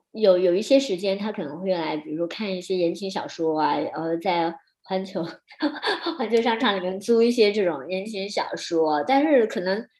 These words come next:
那种言情小说里面其实也会有一，一些就是同性之间的那种情欲的那种描写，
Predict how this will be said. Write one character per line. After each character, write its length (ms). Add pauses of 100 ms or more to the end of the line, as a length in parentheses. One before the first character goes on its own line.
(160)
那 180
种 140
言 180
情 140
小 160
说 160
里 100
面 220
其 140
实 80
也 260
会 180
有 140
一， 240
一 160
些 420
就 160
是 300 (240)
同 240
性 300
之 160
间 280
的 120
那 200
种 280 (400)
情 260
欲 80
的 140
那 100
种 160
描 260
写， 380